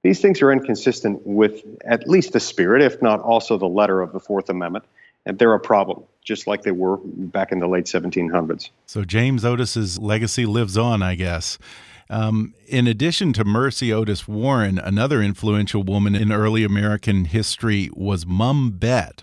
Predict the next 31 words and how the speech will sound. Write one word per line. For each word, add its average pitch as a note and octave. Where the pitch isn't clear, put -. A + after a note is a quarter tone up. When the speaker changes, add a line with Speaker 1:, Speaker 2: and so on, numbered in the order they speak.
Speaker 2:
who A2+
was A2
not D3+
only D#3
a A#2
woman, G#2
but G2
she -
was F#2+
also B2
a F#2+
black A2+
slave. B2+
So G2
she -
really C3+
had G#2
the G2
deck G2
stacked F#2+
against G2
her G2+
in F#2+
those A2
days. G2
How C3
did G3
she -
win C#3
her B2+
freedom B2+